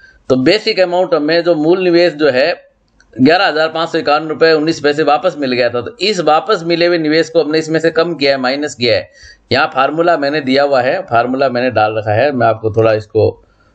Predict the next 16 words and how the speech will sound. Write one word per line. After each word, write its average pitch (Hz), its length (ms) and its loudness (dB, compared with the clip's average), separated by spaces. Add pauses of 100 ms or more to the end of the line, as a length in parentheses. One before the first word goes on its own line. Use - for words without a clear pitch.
(540)
देखता - 720 -4
हूँ, 113 100 4
ऐसे 107 160 -4
दिखा 101 260 0
सकते 98 280 -6
हैं 95 100 0
तो 104 80 0
ऊपर 95 180 -2
ले 98 120 0
जाके, 92 300 0
ये - 300 -4
ऊपर 101 220 0
तो 117 100 2
नहीं 127 180 0
जाएगा 98 300 2
अभी। 95 260 -4